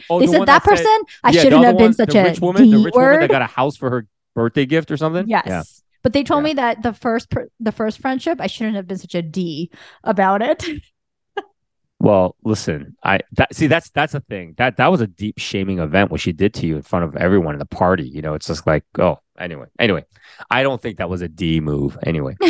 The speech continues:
Speaker 1: so.
Speaker 2: <laughs> But anyways, okay, so, all
Speaker 1: Okay.
Speaker 2: right, all
Speaker 1: Well,
Speaker 2: right.
Speaker 1: so today what we're gonna do is we're gonna do a part two on, on interviewing Sua because I, I got to, like, three questions last time and I was like,
Speaker 2: I'll try to
Speaker 1: "Clearly."
Speaker 2: not do that this time. <laughs>
Speaker 1: Yeah, so
Speaker 2: I'll try
Speaker 1: we're
Speaker 2: not
Speaker 1: gonna
Speaker 2: to cry either.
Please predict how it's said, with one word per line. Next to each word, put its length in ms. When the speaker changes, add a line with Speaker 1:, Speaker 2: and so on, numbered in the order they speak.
Speaker 1:
so. 280
Speaker 2:
<laughs> 40
But 120
anyways, 440
okay, 280
so, 240
all 160
Speaker 1:
Okay. 180
Speaker 2:
right, 160
all 60
Speaker 1:
Well, 140
Speaker 2:
right. 120
Speaker 1:
so 80
today 220
what 220
we're 100
gonna 140
do 140
is 80
we're 100
gonna 100
do 100
a 60
part 280
two 280
on, 160
on 240
interviewing 420
Sua 460
because 340
I, 160
I 80
got 220
to, 80
like, 100
three 280
questions 500
last 240
time 160
and 60
I 40
was 80
like, 140
Speaker 2:
I'll 80
try 160
to 60
Speaker 1:
"Clearly." 180
Speaker 2:
not 220
do 120
that 180
this 180
time. 140
<laughs> 60
Speaker 1:
Yeah, 260
so 260
Speaker 2:
I'll 80
try 100
Speaker 1:
we're 60
Speaker 2:
not 80
Speaker 1:
gonna 180
Speaker 2:
to 60
cry 480
either. 320